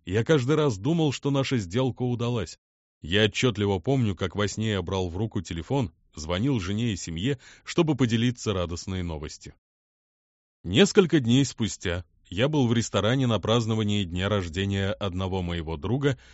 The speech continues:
как вдруг я почувствовал вибрацию телефона. Пришло письмо от инвестора.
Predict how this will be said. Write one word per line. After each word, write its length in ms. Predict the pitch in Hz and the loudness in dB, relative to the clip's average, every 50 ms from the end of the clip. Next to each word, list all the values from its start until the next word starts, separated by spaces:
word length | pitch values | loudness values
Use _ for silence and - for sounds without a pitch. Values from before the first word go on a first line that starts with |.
| - - - - | -20 -20 -12 0
как 160 | - 110 113 | 0 2 2
вдруг 340 | 113 107 107 160 202 196 - | 2 0 4 4 4 4 4
я 120 | 185 170 | 2 4
почувствовал 640 | 135 156 131 - 147 156 135 - - 143 143 135 117 | 4 2 0 2 0 -2 -2 -2 0 0 2 2 2
вибрацию 600 | 98 123 113 101 104 104 101 90 - 107 101 98 | 2 0 0 0 0 0 -2 -2 -2 -2 -4 -2
телефона. 560 | 85 - 110 110 107 - 117 98 78 69 67 - _ _ _ _ _ _ _ _ _ _ | -2 -2 -4 -4 -2 -2 -4 -6 -6 -8 -10 -16 _ _ _ _ _ _ _ _ _ _
Пришло 340 | - 98 98 - - 104 90 | -4 -4 -4 -2 -2 -4 -2
письмо 360 | - 101 - - 98 95 92 | -2 -6 -6 -4 -4 -4 -4
от 100 | 90 - | -4 -4
инвестора. 580 | 104 104 104 104 101 87 - - - 73 71 | -4 -4 -2 -2 -2 -4 -6 -8 -12 -12 -12